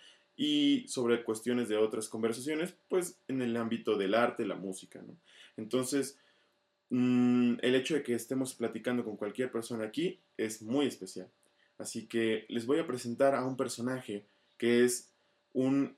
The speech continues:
ícono de la fotografía deportiva en nuestro país. Es <laughs> una persona que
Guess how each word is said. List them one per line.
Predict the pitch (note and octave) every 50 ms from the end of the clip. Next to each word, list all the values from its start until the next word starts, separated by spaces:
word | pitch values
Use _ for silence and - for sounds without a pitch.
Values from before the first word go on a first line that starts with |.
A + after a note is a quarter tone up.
| _ _ _ _
ícono | - D#3+ F#3 F#3 - - B2+ A#2 A2 G#2 G2 E2+ - _ _ -
de | F2 G2+ G#2+ G#2
la | G#2 G#2
fotografía | - G#2+ G2+ - G#2 G#2 G2+ G2+ - - - A2+ A2+ A2+ A2
deportiva | A2 A2 G#2+ - G2 F#2+ - - A#2 A2+ A2 G#2+ G#2 G2+ G2+
en | G2+ G2 G2
nuestro | G2+ G2+ F#2+ - - G2+ F#2
país. | - G2+ G#2+ A#2+ B2 B2+ B2 - _ _ - - _ -
Es | G#2+ A2 G#2+ G#2+ G#2+ - - -
<laughs> | - - - - -
una | C#3 C3+ B2+ B2 B2 A#2 G#2
persona | - A#2+ A2+ - - A2+ A#2 A#2+ A#2 G#2 F2+ - - - - - - - _ _ - -
que | - A#2+ A#2 A2+ A2 A2 G#2+ G#2+ G#2+ G#2+ G#2+ -